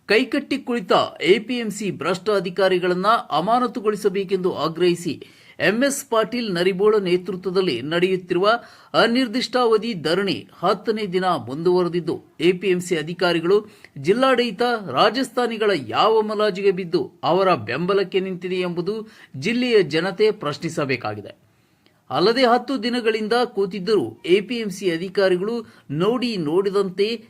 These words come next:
ತಿರುಗುತ್ತಿದ್ದು, ಅವರಿಗೆ ಕಿವಿ, ಕಣ್ಣು, ಬಾಯಿ ಕೆಲಸ ಮಾಡುತ್ತವೋ ಇಲ್ಲೋ, ಕುಂಭಕರ್ಣ ನಿದ್ದೆಯಲ್ಲಿದ್ದಾರೋ ಗೊತ್ತಿಲ್ಲ. ಭಜನೆ ಮಾಡಿದಾಗಲಾದರೂ ಚಳ್ಳಮ್ಮ ಡೋಳು ಸೌಂಡಿಗಿದಾರು ಎಚ್ಚರಗೊಳ್ಳುತ್ತಾರಾ ನೋಡಲೆಂದು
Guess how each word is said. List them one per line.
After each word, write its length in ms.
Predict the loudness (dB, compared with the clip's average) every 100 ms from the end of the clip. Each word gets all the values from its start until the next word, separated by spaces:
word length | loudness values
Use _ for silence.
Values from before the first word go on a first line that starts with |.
| _
ತಿರುಗುತ್ತಿದ್ದು, 760 | -6 -4 -4 -6 -4 0 2 0
ಅವರಿಗೆ 600 | 0 2 4 4 2 -6
ಕಿವಿ, 540 | -6 -6 -6 -4 -6 -4
ಕಣ್ಣು, 360 | -2 -2 -2 -4
ಬಾಯಿ 480 | 2 2 2 -2 -6
ಕೆಲಸ 340 | -2 0 0
ಮಾಡುತ್ತವೋ 840 | 0 -2 -2 0 0 0 0 0 -2
ಇಲ್ಲೋ, 480 | -4 -4 -2 -2 -6 _ _ -6
ಕುಂಭಕರ್ಣ 520 | -2 2 2 2 0
ನಿದ್ದೆಯಲ್ಲಿದ್ದಾರೋ 1080 | -2 -4 -6 0 2 2 -2 2 4 4 2
ಗೊತ್ತಿಲ್ಲ. 640 | -2 -4 -2 -4 -4 -14 _ -8
ಭಜನೆ 440 | -2 0 0 0 -2
ಮಾಡಿದಾಗಲಾದರೂ 1080 | -2 0 0 2 0 2 2 2 0 -2 -6 -10 -20 _
ಚಳ್ಳಮ್ಮ 460 | 0 4 4 2 0
ಡೋಳು 600 | 4 4 4 0 0 -6
ಸೌಂಡಿಗಿದಾರು 1120 | -6 0 0 0 -4 -2 0 2 2 -2 -6
ಎಚ್ಚರಗೊಳ್ಳುತ್ತಾರಾ 1040 | -4 -6 -4 -6 0 0 0 0 2 0
ನೋಡಲೆಂದು 720 | -2 -2 0 0 0 0 -2